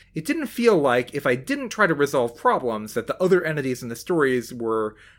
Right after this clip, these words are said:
motivated in such a way that they would interfere with my plans or make for a compelling plot progression.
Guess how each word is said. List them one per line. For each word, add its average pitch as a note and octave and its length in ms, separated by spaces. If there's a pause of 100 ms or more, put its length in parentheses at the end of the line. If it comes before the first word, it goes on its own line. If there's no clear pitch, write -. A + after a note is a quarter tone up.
(120)
motivated D#3+ 680
in C3+ 100
such C#3 220
a C3+ 60
way C#3 160
that B2 140
they B2+ 120
would A2+ 200
interfere D#3 360
with C3 140
my A#2 120
plans F3 480
or B2 360
make C#3+ 440
for C#3+ 360
a C3 200
compelling C3+ 540
plot - 380
progression. - 560